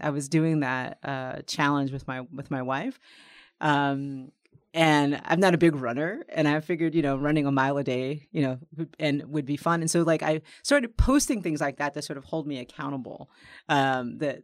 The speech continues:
like, if I'm telling people that I have to run a mile a day, then I have to run a mile a day.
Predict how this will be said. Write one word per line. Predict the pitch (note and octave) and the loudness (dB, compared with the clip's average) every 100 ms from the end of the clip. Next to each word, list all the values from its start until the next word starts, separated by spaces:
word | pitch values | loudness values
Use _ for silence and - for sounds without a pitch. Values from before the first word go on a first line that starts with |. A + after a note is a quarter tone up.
| - | -8
like, | C3 - | -6 -6
if | D3 | -6
I'm | C3 | -4
telling | C#3+ A#3 C4 A#3+ | 0 2 4 2
people | A#3 A3+ G3 | 0 0 0
that | F3 | 2
I | D3 | 2
have | D#3 C#3+ | 2 -2
to | E3 | -6
run | C#3 C#3+ | -6 -4
a | C#3 | -4
mile | B2+ C3 | -4 -6
a | C3 | -4
day, | G#3+ A3 D3+ | 2 2 2
then | D#3+ D#3+ C3+ | -2 -4 -4
I | - | -8
have | D#3+ C3 - | -6 -6 -8
to | E3 | -16
run | C#3+ | -14
a | B2+ | -10
mile | B2 B2 | -10 -10
a | C3 | -8
day. | G3+ - | -8 -8